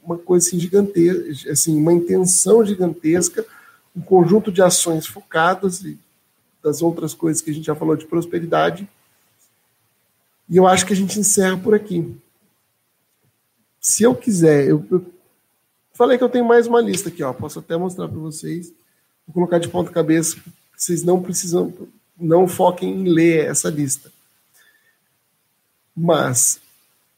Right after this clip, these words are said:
como eu defendo sempre, as coisas têm um efeito sistêmico na, na vida.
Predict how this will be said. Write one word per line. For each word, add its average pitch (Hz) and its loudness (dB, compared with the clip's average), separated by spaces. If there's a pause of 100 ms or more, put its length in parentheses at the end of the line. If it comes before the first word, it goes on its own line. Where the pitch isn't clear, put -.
(440)
como 208 0
eu 220 0
defendo 185 0
sempre, 180 -2
as 175 -2
coisas 165 0
têm 170 2
um 170 4
efeito 160 -4
sistêmico 175 0
na, 170 -2
na 170 0
vida. 147 -4